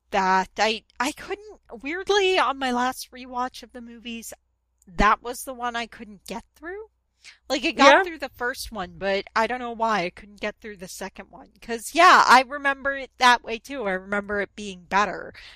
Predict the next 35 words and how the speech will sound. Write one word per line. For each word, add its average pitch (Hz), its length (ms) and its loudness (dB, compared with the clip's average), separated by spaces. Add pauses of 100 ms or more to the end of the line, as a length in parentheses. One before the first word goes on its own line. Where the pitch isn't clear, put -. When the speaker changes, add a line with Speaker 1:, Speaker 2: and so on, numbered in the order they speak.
(180)
Speaker 1:
But 214 300 2
for 220 160 -8
some 247 320 -6
reason, 214 420 -8
that 190 280 2
one, 175 200 -10
I 165 100 -10
was 175 140 -14
like, 185 220 -8
"Nope, 208 300 0 (220)
can't 190 360 -10
do - 180 -10
it. 339 240 -2
Speaker 2:
<laughs> - 80 -20
Speaker 1:
Can't 254 300 -4
do 240 200 4
it. 233 180 2
Just - 260 -6
gonna 269 160 -4
fast 247 420 4
forward 233 560 -4
through 208 340 -8
the 208 120 -10
bit, 196 340 -6
to 220 100 -12
the 208 100 -12
bits 214 380 -8
with, 214 200 -8 (160)
uh, 196 400 4
Jason 180 420 -10
Isaacs - 520 -10
in - 80 -20 (120)
them." 50 160 -20
Speaker 2:
Yeah. 202 440 4 (800)
That 220 500 6